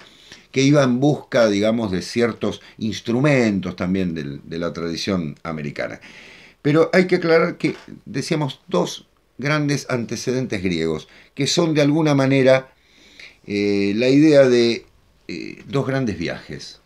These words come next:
Bueno, si digo griego y viaje se van a imaginar uno seguro. La Odisea, hay un personaje que lleva la Odisea,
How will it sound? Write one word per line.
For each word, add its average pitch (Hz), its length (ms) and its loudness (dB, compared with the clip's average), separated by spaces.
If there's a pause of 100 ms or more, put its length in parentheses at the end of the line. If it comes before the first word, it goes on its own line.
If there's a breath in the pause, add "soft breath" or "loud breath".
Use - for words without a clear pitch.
Bueno, 82 380 -8
si - 180 -10
digo 95 220 0
griego 95 300 2
y 85 40 -2
viaje 95 240 -2
se - 120 -10
van 92 120 -2
a 92 40 -2
imaginar 92 460 -4
uno 147 220 0
seguro. 76 520 -4 (280)
La 101 160 0
Odisea, 120 720 0
hay 92 120 -6
un 85 100 -6
personaje 101 460 -4
que 110 100 -4
lleva 165 240 4
la 127 80 4
Odisea, 117 480 -4